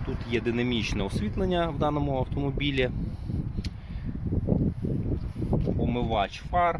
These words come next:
передній парктронік, камера триста шістдесят. Тут, відповідно, йде, е, дістронік з а-, адаптивним круїзом. Е, переднє скло в нас іде атермальне,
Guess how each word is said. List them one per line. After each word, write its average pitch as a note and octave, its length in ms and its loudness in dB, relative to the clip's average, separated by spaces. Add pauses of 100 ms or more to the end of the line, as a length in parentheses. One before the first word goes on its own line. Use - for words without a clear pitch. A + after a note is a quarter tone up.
передній A2 520 0
парктронік, D#3 800 -2 (1120)
камера A#2 440 0
триста - 400 -8
шістдесят. E3+ 680 -2 (600)
Тут, A#2+ 320 0
відповідно, - 680 0
йде, G#2+ 480 2 (380)
е, G2+ 440 -2
дістронік F3 520 -4 (640)
з - 120 0
а-, B2 340 0
адаптивним B2+ 560 0
круїзом. B2 720 2 (1900)
Е, G#2+ 280 4
переднє C#3+ 400 4
скло - 300 2
в B2 60 0
нас A2+ 220 0
іде A#2 260 2
атермальне, G3+ 760 4